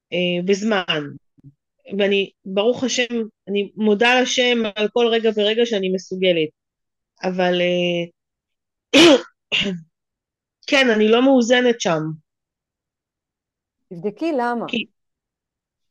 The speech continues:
Speaker 1: כי הוא לבד, כי אני, אה, בת היחידה, כאילו, יש עוד בנים, אבל הם פחות אולי זמינים, ופחות אולי... לקחתי על עצמי את האחריות, כי הוא חושב שאני ה-,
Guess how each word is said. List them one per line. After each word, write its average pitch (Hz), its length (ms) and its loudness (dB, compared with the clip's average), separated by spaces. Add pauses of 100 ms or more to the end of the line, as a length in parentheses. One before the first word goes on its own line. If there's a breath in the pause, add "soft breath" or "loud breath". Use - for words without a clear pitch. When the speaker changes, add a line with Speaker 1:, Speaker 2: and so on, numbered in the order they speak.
(920)
Speaker 1:
כי 359 120 0
הוא 294 160 4
לבד, 196 680 4 (180)
כי 226 180 -2
אני, 208 540 0
אה, 196 380 0
בת 196 220 -2
היחידה, 208 420 -2
כאילו, 202 220 -4
יש 196 120 -4
עוד 208 140 -4
בנים, 240 360 2
אבל 190 260 0
הם 190 200 -4 (1080)
פחות 202 500 -2
אולי 190 300 0
זמינים, 208 540 0
ופחות 196 560 -4
אולי... 190 360 -4 (1080 soft breath)
לקחתי 214 480 0
על 240 80 2
עצמי 233 340 0
את 220 60 -8
האחריות, 214 720 2 (100)
כי 214 100 -6
הוא 196 340 -4
חושב 254 440 2
שאני 226 380 0
ה-, 202 120 2